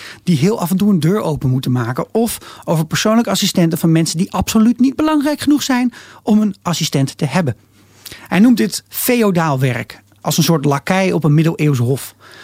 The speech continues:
De vertaling houd ik dan open, ook op knechtjes, vanwege mijn achternaam. En variatie hierop zijn ook goons. Hè, een beetje een maffiaterm. Banen die er zijn omdat de concurrent ook goons heeft.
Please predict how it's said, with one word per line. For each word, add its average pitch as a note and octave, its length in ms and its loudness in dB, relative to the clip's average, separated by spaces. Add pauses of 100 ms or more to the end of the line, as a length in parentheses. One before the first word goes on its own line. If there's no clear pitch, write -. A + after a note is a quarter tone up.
(140)
De B2 100 -4
vertaling G3 440 0
houd E3 140 0
ik E3+ 60 0
dan D#3 160 2
open, C#3 380 -2
ook E3+ 200 0
op - 200 -6
knechtjes, - 640 0 (100)
vanwege B2 380 0
mijn B2 160 2
achternaam. B2+ 440 -2 (560)
En E3+ 240 2 (120)
variatie A3+ 760 2
hierop F3+ 380 0
zijn F#3+ 180 0
ook F#3+ 160 -4 (120)
goons. F#3 520 2 (540)
Hè, G3 240 -2
een - 180 -2
beetje F3+ 260 0
een D#3+ 120 4
maffiaterm. C3+ 800 -2
Banen F#3 460 2
die F3+ 180 0
er D3 80 0
zijn D#3+ 320 0
omdat E3 180 0
de D#3+ 100 -6
concurrent F3 580 -2
ook A3 300 -2
goons D3 360 2
heeft. - 360 -6